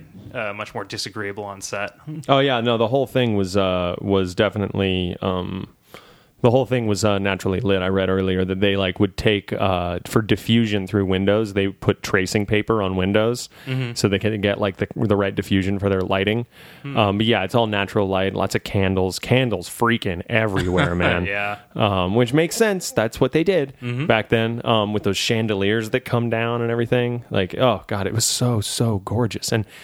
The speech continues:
Speaker 2: you know, it's something, you know, there's movies like this or, like, Gandhi or, uh, yeah, a, a, a few others are escaping me, but, you know, it seemed like something we made a lot of up through even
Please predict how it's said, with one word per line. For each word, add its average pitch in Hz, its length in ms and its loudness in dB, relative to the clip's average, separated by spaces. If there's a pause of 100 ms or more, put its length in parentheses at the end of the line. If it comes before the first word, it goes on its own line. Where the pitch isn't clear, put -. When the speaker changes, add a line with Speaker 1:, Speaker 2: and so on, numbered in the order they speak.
(260)
Speaker 2:
you 180 80 4
know, 202 80 4
it's 185 140 -2
something, 196 440 2
you 180 80 2
know, 175 80 4
there's 165 160 0
movies 180 260 2
like 156 200 -2
this 143 480 0
or, 123 100 4
like, 110 280 -4
Gandhi 131 640 2
or, 104 500 0
uh, 95 560 -2 (260)
yeah, 127 280 -12 (280)
a, 131 120 2
a, 143 160 2 (400)
a - 60 -6
few 156 380 0
others 139 240 0
are 120 80 0
escaping 117 480 0
me, 101 80 0
but, 113 160 0
you 170 80 0
know, 147 120 2
it 135 80 -6
seemed 202 260 2
like 156 180 0
something 139 340 0
we 135 140 2
made 123 500 0
a 104 60 2
lot 107 380 0
of - 320 -2 (480)
up 123 220 4
through 147 720 2
even 117 840 0